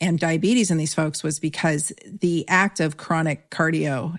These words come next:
is really oxidative, and that oxidative stress will take its toll on your vascular system and on your hormonal system. So, um, strength training over chronic cardio, okay? Number four, use it or lose it. You will have better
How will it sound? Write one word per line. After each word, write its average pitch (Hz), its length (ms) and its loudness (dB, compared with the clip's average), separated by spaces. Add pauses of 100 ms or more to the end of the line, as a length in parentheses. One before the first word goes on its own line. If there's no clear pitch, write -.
is 156 400 2
really 190 300 4
oxidative, 147 760 0
and 160 160 2
that 180 140 4
oxidative 165 540 0
stress 156 400 -2
will 175 180 2
take 151 240 -4
its - 160 -6
toll 156 300 -2
on 165 100 0
your 160 100 0
vascular 156 380 -4
system 156 440 -4
and 165 200 -2
on 165 160 -2
your 165 340 -4 (380)
hormonal 226 420 6
system. - 400 -6
So, 151 320 0 (420)
um, 151 480 2
strength 262 360 2
training 247 420 4
over 202 380 4
chronic 202 320 2
cardio, 170 440 2
okay? 202 420 2 (1040)
Number 277 240 6
four, 262 360 2
use 233 400 4
it 277 140 2
or 220 160 2
lose 202 300 4
it. - 280 -2 (640)
You 247 360 4
will 233 360 6
have 208 640 4
better 202 560 2